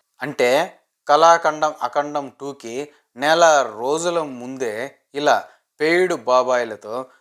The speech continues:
రివ్యూ వీడియోస్ కూడా రికార్డు చేసేసి పదిలంగా డేటాబేస్లో దాచేసుకున్నారన్నమాట అని విస్తుపోతున్నారు మన ట్రేడ్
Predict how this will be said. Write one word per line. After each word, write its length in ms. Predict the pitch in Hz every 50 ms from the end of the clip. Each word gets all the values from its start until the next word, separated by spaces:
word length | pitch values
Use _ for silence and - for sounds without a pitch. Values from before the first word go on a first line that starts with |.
| _ _ _
రివ్యూ 520 | 117 135 160 170 165 160 175 180 196 196 190
వీడియోస్ 640 | 175 151 139 139 143 139 139 143 143 135 - -
కూడా 260 | - - - 120 120 117
రికార్డు 520 | 104 98 104 104 - - 170 175 165 -
చేసేసి 680 | - - - 127 117 - - 104 - - - 104 107 120 135 135 _ _ _ _ _ _
పదిలంగా 640 | 139 135 147 156 175 180 175 180 175 165 147 139 147
డేటాబేస్లో 880 | 147 - 131 135 143 147 147 160 156 147 135 135 127 120 - 135 139 135
దాచేసుకున్నారన్నమాట 1300 | 113 117 120 123 - 139 131 120 - - - - 117 113 113 110 107 110 110 110 107 107 104 104 101 - 104 95 90 90 - - _ -
అని 220 | 165 180 165 147 151 185 202 - _ _ _ _
విస్తుపోతున్నారు 1120 | 127 147 185 180 - - - _ 247 214 185 202 196 185 190 - 185 175 170 165 156 151 143
మన 220 | 135 127 120 113 113 127 151 - _ _ _ _ _ -
ట్రేడ్ 260 | 131 139 135 131